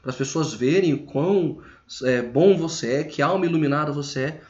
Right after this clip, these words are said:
Isso também não nos ajuda em muita coisa. Por quê? Porque eu trabalhei isso, essa questão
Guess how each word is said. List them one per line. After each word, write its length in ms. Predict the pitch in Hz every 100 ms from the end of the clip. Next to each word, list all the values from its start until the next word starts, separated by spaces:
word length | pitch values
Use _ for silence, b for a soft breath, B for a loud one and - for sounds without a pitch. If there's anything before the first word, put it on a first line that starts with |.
| B
Isso 200 | 143 139
também 460 | 165 165 151 185 180
não 440 | 143 147 151 185 214
nos 180 | 202 175
ajuda 420 | 147 139 170 170
em 60 |
muita 380 | 156 143 170 185
coisa. 420 | 185 175 175 131
Por 240 | 120 220 -
quê? 320 | 160 131 B B B B B -
Porque 460 | 170 - 202 202 143
eu 80 |
trabalhei 480 | 151 180 175 170 175
isso, 340 | 175 185 - 156
essa 160 | 160
questão 640 | - 160 - 175 185 185